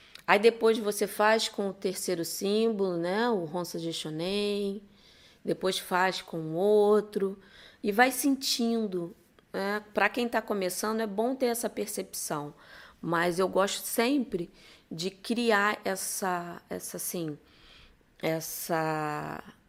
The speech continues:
eu não vou dizer sensibilidade, mas essa atenção de desenhar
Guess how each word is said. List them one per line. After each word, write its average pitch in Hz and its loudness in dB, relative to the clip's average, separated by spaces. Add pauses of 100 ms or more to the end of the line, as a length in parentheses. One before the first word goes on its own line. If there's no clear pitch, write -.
(220)
eu 233 -2
não 349 0
vou 294 0
dizer 208 2
sensibilidade, 202 0
mas 190 -2 (300)
essa 220 4
atenção 240 0 (800)
de 185 -2
desenhar 190 4